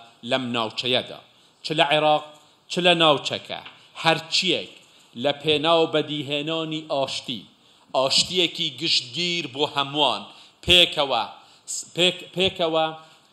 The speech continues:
ئامادەین و ئامادەین و ئامادەی هاوکارین لەگەڵ هەموو لایەک بۆ جێبەجێکردنی ئەم ئەرکە. وێرای هەموو سەختی و تەحەدیەکانیش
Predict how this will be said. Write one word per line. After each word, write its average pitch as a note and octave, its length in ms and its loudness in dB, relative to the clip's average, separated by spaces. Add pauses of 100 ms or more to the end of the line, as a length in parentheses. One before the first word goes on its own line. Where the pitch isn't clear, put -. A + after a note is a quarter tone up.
(540)
ئامادەین D#3 640 6 (400)
و C3+ 60 -4 (120)
ئامادەین E3 720 4
و E3 40 6 (400)
ئامادەی D#3 500 2 (100)
هاوکارین D#3 640 2 (280)
لەگەڵ D#3 320 2 (160)
هەموو F#3+ 360 -2
لایەک B2+ 360 2 (240)
بۆ D3 80 2 (100)
جێبەجێکردنی B2 960 -8
ئەم A#2+ 200 -10
ئەرکە. - 360 -16 (480)
وێرای D3+ 400 4
هەموو F#3+ 340 -4
سەختی F3+ 340 -2
و E3+ 140 -12
تەحەدیەکانیش D3 880 -2